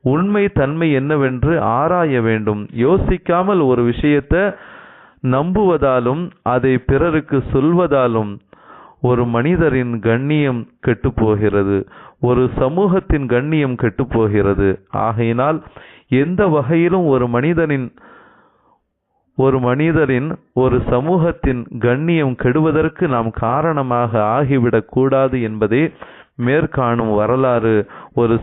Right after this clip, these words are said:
சிறந்த ஒரு உபதேசத்தை நமக்கு தரக்கூடியதாக இருக்கின்றது. எல்லாம் வல்ல அல்லாஹ்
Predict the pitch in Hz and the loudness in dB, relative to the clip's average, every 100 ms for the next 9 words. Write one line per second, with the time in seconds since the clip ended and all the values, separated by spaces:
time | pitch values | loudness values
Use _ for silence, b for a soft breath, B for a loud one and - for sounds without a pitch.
0 | - 131 160 156 127 117 110 127 151 156 | 0 -2 0 2 2 2 2 0 0 0
1 | 151 135 139 117 104 104 123 110 107 110 | -2 -2 -2 0 -2 -2 -2 0 0 0
2 | 117 107 104 107 104 98 110 101 95 98 | 0 2 2 2 0 0 -2 -2 0 0
3 | 95 B B B - 123 127 127 123 117 | -2 B B B -4 0 2 2 0 0
4 | 117 123 131 135 | 0 2 0 0